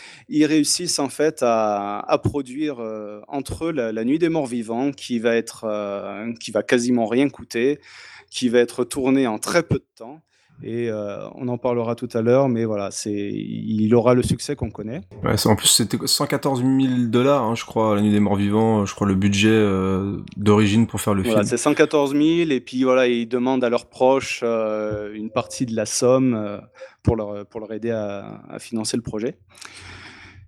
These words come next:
Speaker 1: Et, euh, donc, euh, ensuite, bon, il y a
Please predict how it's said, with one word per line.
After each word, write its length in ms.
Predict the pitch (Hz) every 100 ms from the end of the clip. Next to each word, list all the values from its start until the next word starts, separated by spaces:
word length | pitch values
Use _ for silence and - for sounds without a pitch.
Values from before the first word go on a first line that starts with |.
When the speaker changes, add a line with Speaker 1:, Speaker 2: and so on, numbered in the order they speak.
| - 180
Speaker 1:
Et, 240 | 180 180
euh, 400 | 170 156 147 147
donc, 340 | 160 165 -
euh, 300 | 165 139 135
ensuite, 400 | 135 139 - 175
bon, 240 | 127 123 120
il 100 | 107
y 60 |
a 140 | 107